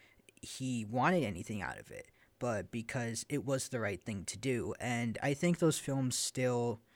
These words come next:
impact me, and not just me, but impact a lot of people to this day. So now I wanna get into the story of those films. And so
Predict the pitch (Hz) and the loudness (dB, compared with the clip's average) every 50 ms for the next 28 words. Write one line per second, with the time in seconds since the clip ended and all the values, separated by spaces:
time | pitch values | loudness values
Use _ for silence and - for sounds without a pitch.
0 | _ - - - - - - 135 127 - - 135 127 123 - - 120 113 117 131 | _ -20 -20 -20 -12 -6 -4 -4 -2 0 2 4 4 4 2 0 0 2 2 2
1 | 147 156 135 135 143 165 170 - 160 - 135 131 131 127 117 104 113 110 - - | 2 2 4 4 6 4 4 4 2 2 4 6 6 6 4 4 2 0 0 0
2 | 135 - 160 160 - - 139 147 165 170 - - 131 117 - - - 110 - - | 2 4 6 6 6 6 6 6 6 6 4 0 -4 -4 -4 -4 -4 -4 -4 -4
3 | - 104 107 110 - - 107 90 82 82 - - _ _ _ _ _ - - - | -6 -6 -4 -6 -6 -6 -4 -4 -4 -4 -6 -10 _ _ _ _ _ -20 -20 -20
4 | - - - _ _ _ _ - - - - 190 185 180 180 165 131 - - _ | -20 -20 -20 _ _ _ _ -2 4 8 10 12 12 12 12 12 10 6 -2 _
5 | _ _ _ _ _ _ _ _ - - - _ - 143 151 156 175 180 185 175 | _ _ _ _ _ _ _ _ -20 -20 -16 _ 0 4 8 10 12 12 12 12
6 | - 156 160 143 151 151 147 147 127 143 139 135 131 - 147 123 117 - - - | 10 8 6 4 4 4 2 2 2 2 2 2 0 0 -2 -2 -2 -2 -2 -2
7 | 139 123 123 117 117 110 - - 107 104 107 113 - - - 120 101 92 82 78 | 0 0 0 0 0 -2 -2 -4 -4 -4 -4 -4 -4 -4 -4 -4 -4 -4 -4 -6
8 | 85 101 - - - - - - - 110 120 117 120 123 120 - - 139 135 127 | -8 -10 -12 -12 -16 -18 -14 -8 -4 -2 0 0 0 0 0 0 0 2 2 2
9 | 123 123 127 123 | 2 2 0 0